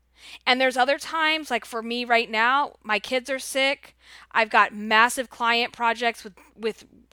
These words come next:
deadlines attached to them. It's time to turn down the high expectations that everything is gonna get done perfectly, because it's not, you know? So it's like,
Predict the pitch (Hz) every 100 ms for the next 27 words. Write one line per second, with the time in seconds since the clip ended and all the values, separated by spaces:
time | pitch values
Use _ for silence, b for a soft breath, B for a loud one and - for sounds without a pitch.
0 | _ - 214 220 233 247 247 - 247 247
1 | - 277 262 277 311 B B B B B
2 | - - - 311 294 277 - 247 240 233
3 | 226 _ _ _ 196 233 226 220 196 185
4 | 180 190 _ _ _ _ _ _ _ _
5 | _ - 233 - - 240 240 - 214 -
6 | 220 - 233 233 - 208 190 - - 233
7 | 247 240 220 214 208 202 196 208 - 214
8 | 202 196 190 - - 202 196 - 95 -
9 | - 254 233 214 196 180 143 - _ _
10 | _ _ b b b b _ 214 208 190
11 | 196 208 b b b b - 269 254 -
12 | 262 247 226